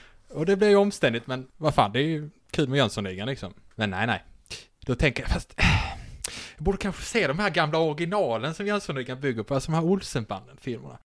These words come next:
Och där någonstans så blir det här just jätteprojekt. Då måste jag alltså kolla igenom tjugo plus filmer för att se en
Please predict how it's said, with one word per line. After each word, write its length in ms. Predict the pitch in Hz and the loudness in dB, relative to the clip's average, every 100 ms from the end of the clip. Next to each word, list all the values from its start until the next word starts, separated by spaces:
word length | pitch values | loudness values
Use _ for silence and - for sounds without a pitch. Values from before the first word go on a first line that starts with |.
| _ _ 160 | _ _ -4
Och 80 | |
där 320 | 143 208 160 170 | 6 10 10 10
någonstans 560 | 196 165 165 113 113 | 4 4 6 6 4
så 100 | - | -2
blir 180 | 139 143 | 2 4
det 60 | 131 | 6
här 160 | 135 | 4
just 240 | 120 117 - - | 4 -2 -10 -6
jätteprojekt. 1080 | 139 165 - - - 113 - 135 - - - | 0 0 0 -4 -2 -4 -2 -4 -4 -12 -12
Då 100 | - | -4
måste 240 | 143 160 175 | -2 0 2
jag 40 | |
alltså 160 | 135 135 | 0 0
kolla 200 | 156 139 | 0 0
igenom 200 | 127 117 | 0 0
tjugo 440 | - 139 139 120 | 0 0 0 -4
plus 300 | - 127 113 | -4 -4 -4
filmer 480 | - 123 120 104 101 - - _ _ | -2 -2 -2 -2 -4 -8 -20 _ _
för 140 | - | -2
att 100 | - | 0
se 540 | - 123 113 170 135 113 | 4 4 4 4 6 6
en 220 | 131 | 4